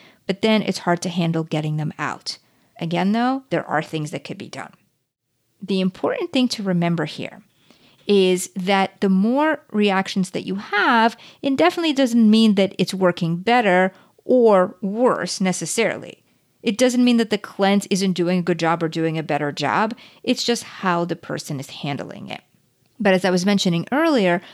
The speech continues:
there are things you can do to make sure the cleanse is successful and you're also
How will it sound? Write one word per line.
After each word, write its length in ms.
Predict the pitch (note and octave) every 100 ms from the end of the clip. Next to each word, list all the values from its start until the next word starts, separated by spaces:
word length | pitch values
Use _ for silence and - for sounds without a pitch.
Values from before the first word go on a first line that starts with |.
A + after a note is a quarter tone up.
| - -
there 180 | F#3+ -
are 200 | D#3 F#3+
things 260 | C4 C#4 C#4
you 100 | C#4
can 140 | C#4
do 160 | G#3 G3
to 160 | - E3+
make 180 | E3
sure 260 | - F3+ G3
the 100 | A3+
cleanse 280 | - F#3+ E3+
is 120 | E3
successful 600 | D#3 - A3+ A#3+ A#3+ A#3+ - _ -
and 360 | G3+ G3+ G#3+ G#3
you're 240 | G#3 F#3 -
also 320 | D#3+ -